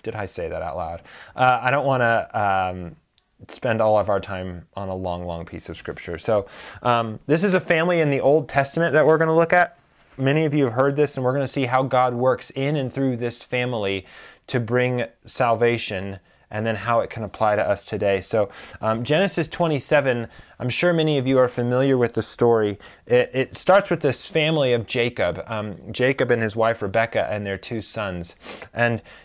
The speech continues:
Jacob is a, um, uh, sorry, Isaac and Rebekah and their two sons, Jacob and Esau. And, uh, it's, it's a hot mess of a family, especially when you start to examine it and compare it to some of the families and situations that we live in today.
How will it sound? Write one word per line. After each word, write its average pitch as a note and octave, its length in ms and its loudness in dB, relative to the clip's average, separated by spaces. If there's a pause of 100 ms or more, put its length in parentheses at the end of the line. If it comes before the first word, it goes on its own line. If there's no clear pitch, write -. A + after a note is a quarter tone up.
Jacob E3+ 420 2
is C3+ 400 0
a, A#2+ 240 4
um, G2 380 -2 (400)
uh, A2 300 0
sorry, C3 220 4
Isaac D3 500 2
and A#2 160 0
Rebekah A2 420 0
and G#2+ 140 0
their G#2 100 -4
two A#2 140 -8
sons, A2 260 -6
Jacob A#2 360 0
and G2 100 -6
Esau. G2 420 -4 (360)
And, B2 480 0
uh, A#2 400 0 (320)
it's, E3 320 -2
it's E3+ 260 0
a F3 80 6
hot D3 320 2
mess C3+ 220 0
of B2 80 -2
a A#2 80 2
family, B2+ 420 0
especially D3 460 0
when C3+ 100 0
you B2 100 -2
start B2+ 320 -2
to B2 120 -4
examine A#2+ 440 -4
it A2 140 -4
and A2 180 -6
compare B2+ 520 0
it G2 100 -4
to A#2+ 100 -8
some A#2+ 220 -6
of A2+ 60 -6
the G#2+ 80 -4
families G#2+ 580 -6
and G#2 160 -8
situations G#2 680 -6
that F#2 180 -2
we A2 220 -2
live G2+ 200 -4
in G2 160 -4
today. G2 500 -2